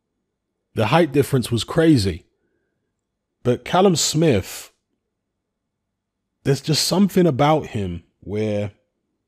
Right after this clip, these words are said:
he doesn't quite have enough fire in his belly. I was very impressed with his performance against, uh, George Groves from a technical point of view and the way he got the job done.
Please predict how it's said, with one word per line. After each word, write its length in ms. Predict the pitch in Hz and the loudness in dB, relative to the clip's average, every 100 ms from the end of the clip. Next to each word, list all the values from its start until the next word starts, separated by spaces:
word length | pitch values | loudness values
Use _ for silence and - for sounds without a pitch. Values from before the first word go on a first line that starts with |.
| _ _ _ _ _ _ _ _ _ _ _ _ _ _ _ _ _ _ _ | _ _ _ _ _ _ _ _ _ _ _ _ _ _ _ _ _ _ _
he 100 | 123 | -8
doesn't 340 | 165 180 180 | -4 0 -2
quite 300 | - 160 156 | -2 -2 -2
have 220 | - 147 | 0 0
enough 320 | 127 120 123 - | 2 4 2 0
fire 480 | - 123 123 110 | -4 0 2 2
in 60 | 101 | 0
his 160 | 98 85 | -2 -4
belly. 420 | 92 87 80 - | -4 -4 -6 -4
I 60 | |
was 180 | 110 117 | -2 0
very 240 | 123 190 180 | 4 6 6
impressed 420 | 143 - 139 - | 4 0 -2 0
with 100 | 113 | 0
his 120 | 117 | -2
performance 800 | - - 123 113 85 - - - _ _ _ _ _ _ _ _ _ - | -4 -6 -2 -2 -2 -8 -16 -20 _ _ _ _ _ _ _ _ _ -10
against, 500 | 107 113 101 - - | -4 -2 -2 -4 -6
uh, 140 | 107 | -4
George 300 | 90 110 101 | -2 -2 -2
Groves 460 | 92 107 123 123 - _ _ _ _ | -2 0 0 -2 -8 _ _ _ _
from 160 | - 113 | -6 -4
a 40 | |
technical 460 | - 135 110 - 120 | -2 -4 -4 -4 -2
point 220 | 120 113 | -2 -2
of 80 | 104 | -2
view 180 | 110 113 | 0 0
and 80 | |
the 40 | 104 | 0
way 160 | 107 | 0
he 120 | 98 104 | -2 -2
got 380 | 110 104 - _ _ _ _ _ _ | -2 -4 -4 _ _ _ _ _ _
the 120 | - 104 | -6 -4
job 320 | 120 110 87 | -2 -2 -2
done. 360 | 104 113 139 | 0 0 -2